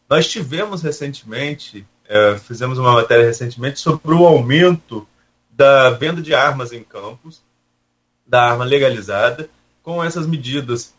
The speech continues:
adotadas, sobretudo no governo Bolsonaro, de flexibilização pra compra de colecionadores, de, pra tiro esportivo, e isso, é, como houve uma flexibilização, houve também um aumento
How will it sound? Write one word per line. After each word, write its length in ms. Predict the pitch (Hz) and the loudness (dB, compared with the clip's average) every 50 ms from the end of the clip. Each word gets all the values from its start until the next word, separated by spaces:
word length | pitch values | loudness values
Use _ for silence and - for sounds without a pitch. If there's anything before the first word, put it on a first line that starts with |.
| _ _ | _ _
adotadas, 540 | - 131 131 139 135 135 - 135 127 135 127 | -2 0 0 0 0 0 0 0 0 -2 -8
sobretudo 480 | - 143 131 120 120 _ 147 143 127 123 | -12 -12 -12 -14 -14 _ -14 -14 -14 -12
no 140 | 131 139 135 | -12 -10 -10
governo 300 | 135 123 131 131 131 123 | -6 -6 -4 -4 -4 -4
Bolsonaro, 680 | 127 127 123 - 135 120 120 120 120 117 110 107 - _ _ _ _ _ | -4 -6 -2 -2 -2 0 2 2 2 2 2 0 -4 _ _ _ _ _
de 120 | 120 127 | -18 -18
flexibilização 1080 | 123 - 170 196 196 190 - - 175 170 165 156 165 143 127 - - - 143 139 139 123 | -12 -2 0 0 0 0 -4 -8 -6 -6 -2 2 2 2 2 2 2 2 4 4 4 4
pra 120 | 135 131 | 0 -2
compra 440 | 131 - 127 127 131 127 123 131 123 | -2 -4 -4 -4 -2 -4 -4 -8 -12
de 80 | 117 | -10
colecionadores, 1040 | - - 143 139 127 - 143 135 117 101 95 101 117 135 151 156 151 147 127 120 113 110 | -4 -2 0 0 0 -2 -2 -2 -2 -2 -2 -2 0 2 4 4 4 4 2 0 -6 -10
de, 420 | 107 117 123 120 120 120 117 117 - | -8 -6 -4 0 0 0 0 -2 0
pra 140 | - 120 - | 0 0 0
tiro 160 | - - 143 | 0 -2 -6
esportivo, 1000 | 123 - - 123 113 107 - - - - 135 151 165 160 147 139 123 123 127 120 - _ _ _ _ _ | -8 -8 -8 -8 -8 -6 -6 -8 -6 -4 0 4 4 4 4 4 0 -4 -8 -10 -12 _ _ _ _ _
e 220 | 147 160 156 160 160 | 0 2 4 4 4
isso, 500 | 160 165 - - 180 160 151 139 117 - | 2 0 0 2 4 4 4 4 2 2
é, 120 | - 107 107 | 2 2 2
como 260 | - - 156 156 160 | 2 0 -2 0 2
houve 240 | 160 151 147 131 143 | 2 2 2 0 2
uma 160 | 139 139 139 | 2 0 0
flexibilização, 920 | 139 - 139 139 - - 143 143 151 151 175 180 180 - - 202 220 220 | 0 -2 -6 -8 -8 -12 -12 -12 -4 2 2 2 2 2 0 -2 -2 0
houve 240 | 208 190 190 185 190 | 2 2 2 2 0
também 420 | - 214 202 170 139 143 156 175 190 | -4 -6 -2 2 2 2 2 2 0
um 80 | 196 | -2
aumento 720 | 247 262 196 160 135 139 151 165 170 165 - 196 180 185 | -2 -2 -2 0 0 0 2 0 0 -2 -4 -4 -4 -4